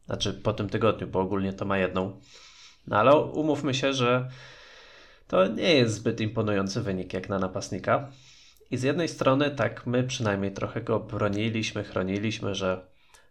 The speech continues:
no ciężko pracuje, że tam fizycznie walczy i się wysta-, pokazuje i daje inny ruch niż dawał Martial, że w ogóle daje ruch ten w polu karnym i tak dalej.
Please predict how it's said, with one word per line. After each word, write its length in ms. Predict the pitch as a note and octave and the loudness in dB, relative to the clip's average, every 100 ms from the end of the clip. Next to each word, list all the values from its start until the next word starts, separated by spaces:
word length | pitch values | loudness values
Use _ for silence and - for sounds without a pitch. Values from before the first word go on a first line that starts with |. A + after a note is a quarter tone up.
| _ | _
no 340 | - A#2 C#3 C3 | 2 6 8 6
ciężko 420 | C3 G#2+ - G2 | 2 -2 -2 -6
pracuje, 800 | - - - A#2+ C3+ A#2+ G#2 G#2 | -8 -10 -2 0 4 6 4 4
że 140 | F#2+ | 0
tam 280 | F2+ F#2+ F#2 | -2 -4 -6
fizycznie 800 | - G2 F#2 G#2+ A2+ - A2 G#2 | -10 -10 -4 -2 0 0 0 0
walczy 640 | G2+ G2+ G2 - F#2+ F#2 | 0 0 -2 -4 -2 -2
i 300 | F2 F#2 F2+ | -4 -6 -8
się 260 | - - F2+ | -8 -8 -8
wysta-, 520 | - - - - - | -8 -10 -6 -4 -6
pokazuje 960 | - G#2 - G2 G2+ B2 A2 G#2 G2 F#2 | -6 -8 -2 -2 2 0 2 0 0 -2
i 240 | F#2 F#2 | -4 -6
daje 280 | - G#2 F#2+ | 2 2 2
inny 500 | F#2 A#2+ A2 G2+ G2+ | 0 0 0 0 0
ruch 380 | A2+ A#2+ A#2+ - | 4 4 2 -4
niż 200 | G2+ G2 | -6 -4
dawał 300 | G2+ F#2+ F#2+ | -2 -2 0
Martial, 480 | F#2+ F#2+ - A#2+ G#2+ | 0 -2 2 4 4
że 120 | F#2 | 0
w 100 | F2 | -2
ogóle 300 | A2+ B2 G2+ | 4 6 6
daje 380 | F2+ G#2+ G2 F#2+ | 6 4 4 2
ruch 260 | G2+ F#2+ | -2 -4
ten 160 | - F#2+ | -8 -12
w 120 | - | -8
polu 220 | - G2 | -4 -4
karnym 420 | F#2+ A2 A2+ G#2 F2+ | 0 0 0 -2 -6
i 60 | |
tak 160 | E2+ - | -8 -6
dalej. 340 | G2 G#2+ A2+ | -2 -2 -2